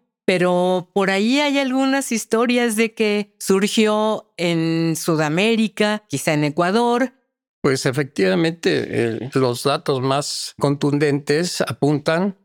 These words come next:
Speaker 2: a que hace veintitrés mil años aparece el cacao en Sudamérica, en la zona del Amazonas. Sin embargo, las, la, la domesticación no se llevó a cabo ahí. O sea, no hay vestigios de que alguien haya preparado algo con cacao.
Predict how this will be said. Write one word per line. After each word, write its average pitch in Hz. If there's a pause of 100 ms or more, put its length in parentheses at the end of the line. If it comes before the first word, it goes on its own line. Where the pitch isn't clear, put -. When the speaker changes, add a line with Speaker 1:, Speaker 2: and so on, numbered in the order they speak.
(220)
Speaker 2:
a 135
que 120
hace 160
veintitrés 123
mil 143
años 143
aparece 135
el 123
cacao 135
en 131
Sudamérica, 127
en 117
la 113
zona 139
del 123
Amazonas. 127 (160)
Sin 139
embargo, 170
las, 135
la, 127
la 120
domesticación 135
no 170
se 175
llevó 139
a 147
cabo 151
ahí. 147 (220)
O -
sea, 147
no 151
hay 175
vestigios 151
de 123
que 143
alguien 135
haya 131
preparado 131
algo 127
con 117
cacao. 185